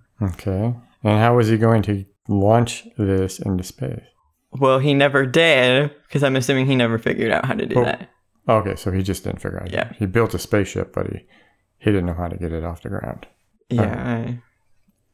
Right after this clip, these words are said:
Speaker 2: He instead ended up dousing her corpse in disinfectant, preservatives, and perfumes for seven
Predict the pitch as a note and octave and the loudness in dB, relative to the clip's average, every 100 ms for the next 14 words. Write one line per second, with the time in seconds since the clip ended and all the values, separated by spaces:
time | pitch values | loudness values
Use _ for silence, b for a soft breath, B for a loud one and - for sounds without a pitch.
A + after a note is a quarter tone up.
0 | _ _ F3+ F3+ F3+ F3 F#3 F#3 G#3 G#3+ | _ _ 2 4 2 2 2 4 4 2
1 | - D3 D#3 D#3 D3+ - - _ _ _ | 0 0 2 2 0 -6 -16 _ _ _
2 | _ - C3 C3 C3+ E3 D#3+ D#3 D#3+ - | _ 0 2 4 0 -2 -2 0 0 2
3 | C3+ A#2+ C3+ - C#3+ C3 - C3+ C3 B2+ | 4 4 2 0 0 0 0 0 0 2
4 | C#3 C#3 G3 _ _ _ - C#3 C3+ B2 | 0 0 -4 _ _ _ 0 2 4 4
5 | C3 D3 D3+ D3+ C3 C3 C3+ - C3 B2 | 4 4 4 2 -2 0 -2 0 2 2
6 | C3+ C#3+ - _ _ - F3 E3+ - - | 2 -4 -12 _ _ -4 -2 -2 -6 -2
7 | - A#2 A#2 C3 C#3 D3 | 2 2 2 0 -2 -4